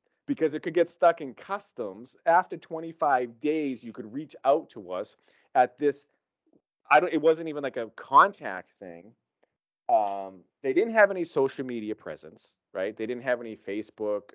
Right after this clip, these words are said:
You know, I'm not saying that this is the stuff you need, but I'm just saying if you think of, like, if it's a legitimate company, they're usually going to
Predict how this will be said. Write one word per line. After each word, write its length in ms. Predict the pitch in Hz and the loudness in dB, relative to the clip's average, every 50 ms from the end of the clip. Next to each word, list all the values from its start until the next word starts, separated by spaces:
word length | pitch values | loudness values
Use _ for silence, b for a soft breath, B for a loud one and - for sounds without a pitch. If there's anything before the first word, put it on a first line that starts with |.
| _ _ | _ _
You 100 | - 147 | -4 0
know, 60 | 151 151 | 2 4
I'm 80 | 151 | 6
not 180 | 165 196 214 202 | 8 8 8 8
saying 220 | - 214 185 175 160 | 6 2 2 2 2
that 100 | 147 131 | 0 -2
this 160 | 156 143 135 | -2 -6 -8
is 120 | 143 117 | -10 -12
the 60 | 110 117 | -14 -6
stuff 220 | - - 127 - | 0 0 0 0
you 60 | 139 143 | -2 -8
need, 100 | 139 117 | -6 -6
but 60 | 127 | -6
I'm 80 | 123 | -6
just 140 | 117 127 - | -8 -10 -12
saying 160 | - 135 117 | -10 -10 -10
if 80 | 107 110 | -10 -12
you 60 | 120 | -14
think 220 | 110 - 165 165 151 | -12 -8 -8 -8 -8
of, 100 | 143 123 | -6 -2
like, 180 | 120 113 - 110 | -2 -2 -2 -2
if 60 | 95 | -10
it's 120 | 104 - | -10 -8
a 40 | 104 | -6
legitimate 580 | 104 107 113 - - 131 127 131 117 107 92 - | -6 -6 -6 -2 0 0 0 0 0 -6 -8 -6
company, 420 | - 131 127 113 - 104 98 95 | -4 -4 -4 -4 -6 -10 -10 -10
they're 120 | 90 98 98 | -8 -8 -8
usually 440 | 101 110 123 123 117 - - 120 113 | -8 -6 -6 -6 -6 -8 -8 -10 -6
going 260 | 101 113 104 107 107 | -4 -4 -4 -4 -4
to 260 | - - 101 98 92 | -2 2 2 2 2